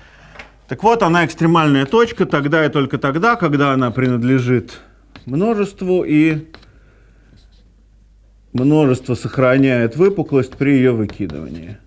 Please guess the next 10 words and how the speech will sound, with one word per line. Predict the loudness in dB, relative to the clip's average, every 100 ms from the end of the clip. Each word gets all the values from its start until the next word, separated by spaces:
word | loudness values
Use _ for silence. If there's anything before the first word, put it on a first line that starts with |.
| -20 _ -20 _ _ _ _ _ _ _ _ _ -20 -20 -20 _ -20 _ -20 -20
То | -20
есть | -20 -20
экстремальные | -4 2 4 4 0
точки, | 0 0 0 -2 -6 -6 -14 -20 -20 _
такие | -4 0 -2
точки, | 2 0 0 -8
что | -8 -2 -2 -2 -12 -20 _ _ _ _
множество | -8 -4 -4 -6 -6
сохраняет | -2 0 0 -2
выпуклость | -4 -6 -6 -8 -8 -18 -20